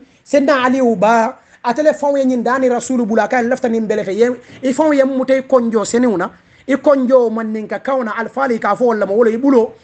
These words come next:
ka jindi kan jindi kaburo kono. Kila ka bismillah. Na diata ala intele be jindi la kaburo kono. Kila le ya jindi rawlo kono ala kaburo kono. Ani Abbas ibn Abdul Muttalib, ani Abi Bakr as-Siddiq. Nyim mo sabol le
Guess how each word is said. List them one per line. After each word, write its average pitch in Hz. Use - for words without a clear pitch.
ka 196
jindi 226
kan 220
jindi 226
kaburo 160
kono. -
Kila 277
ka 240
bismillah. 208
Na 226
diata 220
ala 196
intele 202
be 185
jindi 165
la 160
kaburo 151
kono. -
Kila 320
le 285
ya 262
jindi 233
rawlo 233
kono 208
ala 185
kaburo 226
kono. 208
Ani 233
Abbas 220
ibn 208
Abdul 185
Muttalib, 240
ani 240
Abi 233
Bakr 214
as-Siddiq. 147
Nyim 285
mo 285
sabol 254
le 233